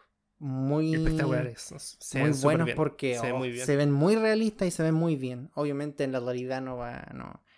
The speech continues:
Speaker 1: es imposible hacer una nave así, o sea, un, una aeronave así porque, eh, no podéis llegar y copiar el mismo sistema de las libélulas porque no es lo mismo en cuanto a pesos y todo eso.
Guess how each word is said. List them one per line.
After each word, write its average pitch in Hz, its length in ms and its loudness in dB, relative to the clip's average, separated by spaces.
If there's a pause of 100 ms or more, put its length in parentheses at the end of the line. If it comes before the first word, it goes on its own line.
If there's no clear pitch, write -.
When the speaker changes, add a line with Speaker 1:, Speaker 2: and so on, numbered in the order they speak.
(400)
Speaker 1:
es 123 140 -8
imposible 143 540 -2
hacer 143 240 0
una 147 160 -2
nave 147 260 0
así, - 220 -6
o 143 60 -4
sea, 135 300 -2
un, 139 360 -6
una 143 220 -4
aeronave 135 480 -2
así 139 280 -4
porque, 131 720 -6 (680)
eh, 139 300 0
no 139 140 2
podéis 135 220 0
llegar 139 220 0
y 135 40 -2
copiar 135 340 -2
el 135 120 -4
mismo 135 200 -4
sistema 127 440 -6
de 123 100 -4
las 120 140 -6
libélulas 131 640 -2 (580)
porque 127 400 -2
no 131 180 -2
es 123 80 -2
lo 127 120 -2
mismo 127 440 -6
en 127 80 -8
cuanto 123 300 -6
a 120 100 -6
pesos 127 400 -6
y 123 80 -8
todo 120 280 -6
eso. - 200 -18